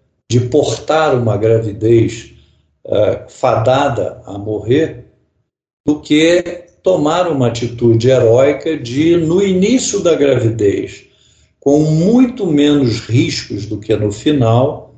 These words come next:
interromper essa gravidez. Eu sou católico, eu, eh, defendo que o aborto é terrível,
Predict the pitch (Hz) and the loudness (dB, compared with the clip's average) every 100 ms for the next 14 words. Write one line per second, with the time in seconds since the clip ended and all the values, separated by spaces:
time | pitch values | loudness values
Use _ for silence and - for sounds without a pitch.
0 | _ _ _ - 170 - 165 151 156 131 | _ _ _ -6 -4 0 0 2 0 2
1 | 120 117 123 - - 120 120 123 113 - | 2 2 0 0 -2 -2 -2 -4 -8 -10
2 | - - _ _ _ _ - - - 135 | -12 -20 _ _ _ _ -2 0 0 -2
3 | - - - 147 156 151 - - - 139 | 0 -2 2 4 4 2 -2 -10 -4 2
4 | 131 120 - - - _ _ - 110 107 | 4 4 0 -8 -20 _ _ -2 2 2
5 | 104 - - - 113 127 127 - 143 151 | 2 -4 -12 -18 0 2 2 2 2 2
6 | 139 110 110 113 110 - 117 135 127 120 | 0 -2 -4 -2 0 0 2 2 2 -4
7 | 107 95 92 - 92 - 156 120 139 147 | -12 -12 -12 -10 -10 -4 0 2 4 4
8 | 156 160 - | 2 -2 -4